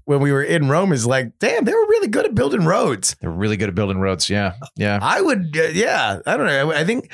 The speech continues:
Speaker 1: somebody, I saw somewhere that there was a thing where they figured out that it was, like, a living bacteria that they would mix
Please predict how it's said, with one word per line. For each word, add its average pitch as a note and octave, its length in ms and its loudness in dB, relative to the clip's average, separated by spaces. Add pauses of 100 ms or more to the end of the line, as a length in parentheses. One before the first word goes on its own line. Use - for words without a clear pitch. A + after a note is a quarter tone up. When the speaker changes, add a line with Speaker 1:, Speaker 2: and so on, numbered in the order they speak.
(200)
Speaker 1:
somebody, - 380 0
I D#3 80 0
saw A#3 240 0
somewhere G3 440 2
that C3 240 -2
there C3 120 2
was B2 140 2
a A#2 60 0
thing B2+ 200 0
where A#2+ 80 0
they A2+ 100 -2
figured C#3 380 0
out B2+ 160 0
that A2 100 0
it A#2 40 2
was, A#2+ 180 0
like, A2+ 160 -2
a A2 80 0
living C3 600 0
bacteria C#3+ 840 0
that D#3 180 -2
they D#3 120 2
would D3 200 2
mix D3+ 440 0